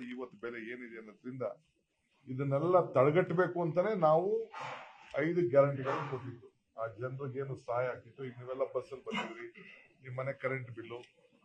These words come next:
ಇವೆಲ್ಲ ಕೂಡ ಸಹಾಯ ಮಾಡ್ಬೇಕು, ಹೆಣ್ಮಕ್ಳು ದುಡ್ಡು, ಆ, ಇವೆಲ್ಲ ನಿಮ್ಗೆ ಅನುಕೂಲ ಆಗ್ಲಿ ಅಂತ ಹೇಳಿ ನಾವೆಲ್ಲ ಕೊಟ್ಟಿದ್ದೇವೆ. So ಅದಕ್ಕೋಸ್ಕರನೇ ಈ ಬೆಲೆ ಏರಿಕೆಯಿಂದನೇ ನಾವು ಈ ಐದು ಗ್ಯಾರಂಟಿಗಳನ್ನ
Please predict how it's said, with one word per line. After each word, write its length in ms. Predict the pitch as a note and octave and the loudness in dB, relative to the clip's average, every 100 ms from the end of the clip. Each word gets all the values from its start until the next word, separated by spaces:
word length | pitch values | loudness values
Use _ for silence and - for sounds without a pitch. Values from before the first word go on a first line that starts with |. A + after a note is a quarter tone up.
| _ | _
ಇವೆಲ್ಲ 260 | B2+ D#3 F3+ | -4 2 2
ಕೂಡ 200 | F3 F3 | 2 0
ಸಹಾಯ 360 | E3 B2+ D3 D3+ | 0 0 -4 -4
ಮಾಡ್ಬೇಕು, 400 | D3+ C#3+ C#3 C#3 | -4 -6 -6 -8
ಹೆಣ್ಮಕ್ಳು 540 | C#3+ C#3 C3+ A#2+ C3 A2+ | -8 -8 -8 -8 -12 -10
ದುಡ್ಡು, 440 | A#2 A#2 B2 - _ _ _ _ _ - | -12 -10 -12 -14 _ _ _ _ _ -4
ಆ, 220 | B2+ B2+ | 0 2
ಇವೆಲ್ಲ 420 | C3 C#3 D3+ E3 D3+ | 4 4 6 8 8
ನಿಮ್ಗೆ 320 | C#3+ C3+ B2+ | 6 0 2
ಅನುಕೂಲ 300 | B2+ C3 D#3+ | 2 4 6
ಆಗ್ಲಿ 360 | C3 C3 C3+ | 8 6 -2
ಅಂತ 100 | B2 | -4
ಹೇಳಿ 240 | A#2 C3+ F3 | -4 -6 -6
ನಾವೆಲ್ಲ 280 | C3 A2+ C3+ | -4 -2 -2
ಕೊಟ್ಟಿದ್ದೇವೆ. 680 | - A2 A2+ G2+ F#2+ - - _ _ _ _ _ _ _ - | -4 -8 -8 -8 -8 -10 -20 _ _ _ _ _ _ _ -8
So 100 | B2+ | -2
ಅದಕ್ಕೋಸ್ಕರನೇ 760 | C3+ D#3+ F3+ E3+ F#3 F#3 G#3 | -2 0 -2 0 -2 -2 -2
ಈ 120 | F#3 D#3+ | 0 0
ಬೆಲೆ 320 | B2 D3+ E3+ | 2 2 2
ಏರಿಕೆಯಿಂದನೇ 580 | E3+ D#3+ E3+ E3+ F3+ G#3+ | 0 0 -2 0 0 2
ನಾವು 320 | E3 D3+ D3 | 4 4 4
ಈ 140 | C#3 | 0
ಐದು 360 | C#3+ B2+ D3 C#3+ | 0 0 -2 2
ಗ್ಯಾರಂಟಿಗಳನ್ನ 580 | C3 C3 A#2+ A#2+ B2 | 2 2 -2 -4 -2